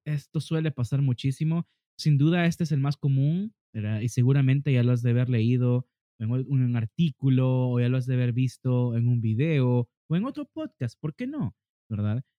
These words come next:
Pero es inte-, es necesario entender y tener conciencia de que las personas a veces, muchas veces gastan más de lo que ganan, porque así es.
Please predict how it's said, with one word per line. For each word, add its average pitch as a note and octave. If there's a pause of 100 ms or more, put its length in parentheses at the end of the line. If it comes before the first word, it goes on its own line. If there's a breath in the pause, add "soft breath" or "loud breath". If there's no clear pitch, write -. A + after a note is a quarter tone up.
(120)
Pero G3
es F#3
inte-, G#3+
es E3+
necesario E3+
entender C3
y B2
tener C#3+
conciencia B2+
de G#2+
que A#2
las A#2+
personas F#3
a F3
veces, F3+
muchas F#3
veces D#3+
gastan D3+
más D3
de D3+
lo C#3+
que E3
ganan, F#3+ (640)
porque C3+
así F#3
es. A#3+